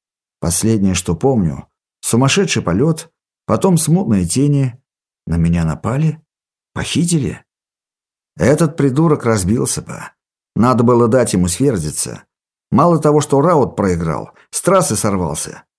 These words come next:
так ещё и вляпался в какое-то дерьмо. Не могу пошевелиться.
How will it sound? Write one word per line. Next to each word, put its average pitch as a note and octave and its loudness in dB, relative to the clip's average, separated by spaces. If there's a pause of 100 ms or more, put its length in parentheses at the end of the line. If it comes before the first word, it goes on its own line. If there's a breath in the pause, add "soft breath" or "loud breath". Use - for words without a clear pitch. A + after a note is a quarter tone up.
(140)
так E3+ -2
ещё F#3 2
и D#3 4
вляпался C#3+ 0
в B2 -8
какое-то B2+ -2
дерьмо. G#2+ -2 (1040)
Не E2 -2
могу B2 -2
пошевелиться. B2 -4